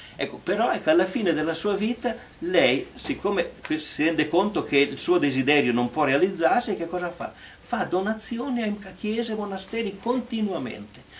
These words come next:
Ce n'è in quindici anni una all'anno per San Benedetto Po, soprattutto San Benedetto Po. E poi una cosa che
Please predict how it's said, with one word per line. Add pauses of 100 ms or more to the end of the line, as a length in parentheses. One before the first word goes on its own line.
(180)
Ce
n'è (160)
in
quindici
anni
una
all'anno
per
San
Benedetto
Po, (480)
soprattutto
San
Benedetto
Po. (280)
E
poi
una
cosa
che